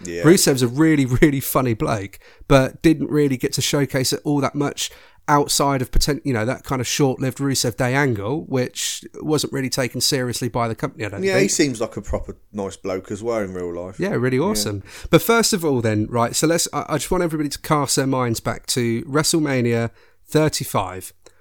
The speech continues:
Speaker 2: Main event is the triple threat, first ever women's, uh, WrestleMania main event. Becky Lynch, Ronda Rousey, Charlotte Flair. Now, Charlotte was kind of like a shoehorn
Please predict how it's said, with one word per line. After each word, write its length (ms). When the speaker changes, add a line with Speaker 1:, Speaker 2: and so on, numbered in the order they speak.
Speaker 2:
Main 240
event 400
is 160
the 80
triple 300
threat, 360
first 320
ever 220
women's, 720
uh, 300
WrestleMania 540
main 180
event. 280
Becky 260
Lynch, 480
Ronda 260
Rousey, 580
Charlotte 400
Flair. 260
Now, 80
Charlotte 380
was 100
kind 220
of 80
like 160
a 40
shoehorn 720